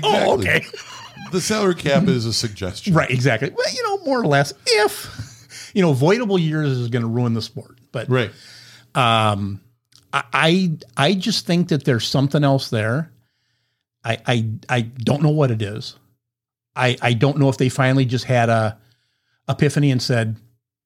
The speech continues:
Speaker 1: "You know what? Let's just move on. Let's just be adults and move on."
Speaker 2: They
Speaker 1: Now
Speaker 2: brought back his quarterback coach.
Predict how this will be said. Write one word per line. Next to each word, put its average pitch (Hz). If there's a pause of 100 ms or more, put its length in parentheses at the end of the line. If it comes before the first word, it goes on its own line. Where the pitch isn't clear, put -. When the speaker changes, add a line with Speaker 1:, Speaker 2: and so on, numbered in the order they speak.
(320)
Speaker 1:
"You 202
know 180
what? 117 (1300)
Let's 190
just -
move 123
on. - (560)
Let's 143 (120)
just - (720)
be 131
adults 107
and -
move 110
on." - (800)
Speaker 2:
They 165
Speaker 1:
Now 123
Speaker 2:
brought 113
back 110
his 92
quarterback 113
coach. -